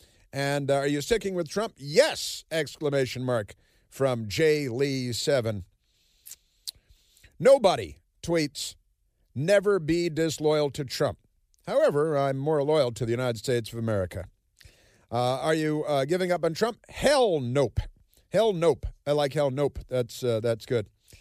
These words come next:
And, "Well, I saw a post by Trump on Truth Today where he made fun of our Governor Youngkin," said Scott Hansen, "and bragged he was the reason he got e-,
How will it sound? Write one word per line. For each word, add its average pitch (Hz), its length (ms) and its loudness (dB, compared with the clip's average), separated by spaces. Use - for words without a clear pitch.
And, 185 300 0
"Well, 202 180 2
I 180 140 2
saw 262 240 -2
a 202 40 2
post 233 340 0
by 139 540 2
Trump 170 400 -4
on 135 220 -2
Truth 226 320 -6
Today 117 400 0
where 135 280 2
he 139 140 0
made 139 320 0
fun 143 320 -2
of 120 260 0
our 151 360 0
Governor 143 500 0
Youngkin," 143 540 -4
said 127 360 -2
Scott 131 280 0
Hansen, 120 460 -4
"and 143 280 -2
bragged 175 460 2
he 156 200 -4
was 165 300 2
the 147 100 -4
reason 151 260 -2
he 151 60 -2
got 143 220 2
e-, 139 100 -2